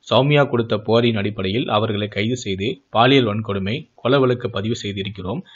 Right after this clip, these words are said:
இந்த விவகாரத்தில் இன்னும் சிலர் சம்பந்தப்பட்டு இருக்கலாமா என்ற கோணத்திலும் விசாரணை மேற்கொண்டு வருகிறோம் என்று கூறியுள்ளனர்.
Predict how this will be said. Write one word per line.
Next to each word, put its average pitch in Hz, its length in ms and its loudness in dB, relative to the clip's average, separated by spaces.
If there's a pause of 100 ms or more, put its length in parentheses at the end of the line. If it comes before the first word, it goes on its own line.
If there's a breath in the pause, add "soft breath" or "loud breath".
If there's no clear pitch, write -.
(240 loud breath)
இந்த 120 180 2
விவகாரத்தில் 123 800 4
இன்னும் 131 280 -2
சிலர் 127 360 2
சம்பந்தப்பட்டு 120 560 0
இருக்கலாமா 117 600 0
என்ற 101 220 -4
கோணத்திலும் 117 600 -4
விசாரணை 127 440 -2
மேற்கொண்டு 104 420 -6
வருகிறோம் 104 360 -2
என்று 107 280 -8
கூறியுள்ளனர். 92 440 -8